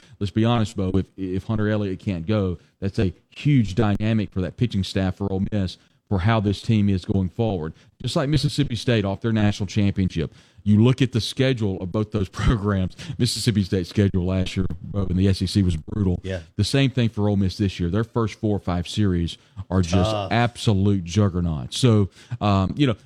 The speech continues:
Speaker 1: setting up to where Ole Miss has a pretty talented team, but the problem is, is you need to know where that pitching depth is. Now, I like their depth pretty good, but you like to know where, who your starters are. And if there are questions with Hunter Elliott, uh, that's obviously gonna put a, put a,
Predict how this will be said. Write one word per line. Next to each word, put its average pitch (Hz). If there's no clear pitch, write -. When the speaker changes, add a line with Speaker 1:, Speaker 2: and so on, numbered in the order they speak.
Speaker 1:
setting 185
up 156
to 139
where 127
Ole 127
Miss 151
has 131
a 110
pretty 147
talented 117
team, 185
but 98
the 110
problem 127
is, 107
is 92
you 104
need 113
to 110
know 104
where 101
that 98
pitching 95
depth 92
is. 101
Now, 123
I 98
like 123
their 202
depth 175
pretty 190
good, 185
but 107
you 110
like 120
to 117
know 110
where, 104
who 98
your 104
starters 98
are. 87
And 104
if 98
there 127
are 113
questions 117
with 98
Hunter 101
Elliott, 95
uh, 85
that's 95
obviously 95
gonna 92
put 98
a, 85
put 95
a, 76